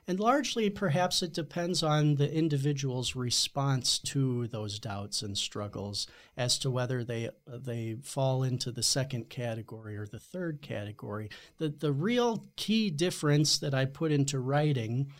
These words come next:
uh, between the second and the third category I've labeled, uh, spiritual disillusionment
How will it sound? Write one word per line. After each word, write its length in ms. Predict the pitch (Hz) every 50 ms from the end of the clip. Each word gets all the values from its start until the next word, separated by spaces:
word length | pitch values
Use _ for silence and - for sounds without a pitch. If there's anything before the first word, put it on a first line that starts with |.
| - - - _ _ -
uh, 140 | 135 135
between 480 | 131 131 139 139 139 - 165 151 151 151
the 80 | 143 139
second 480 | - - 180 165 147 - 156 139 147
and 100 | 151 147
the 60 | 147
third 380 | 143 143 - 208 226 226 214 190
category 640 | - - 180 170 156 156 147 156 147 143 139 135 127
I've 120 | 123 127
labeled, 600 | 127 131 139 139 135 135 135 131 127 123 117 101 - - _ _ _ _ _ _ -
uh, 180 | 131 123 123 117
spiritual 840 | - - - - 170 165 160 151 143 - - 160 151 143 143 139
disillusionment 1300 | 135 135 - 156 147 - 156 143 131 135 135 135 131 - 127 120 117 117 120 120 113 - - - -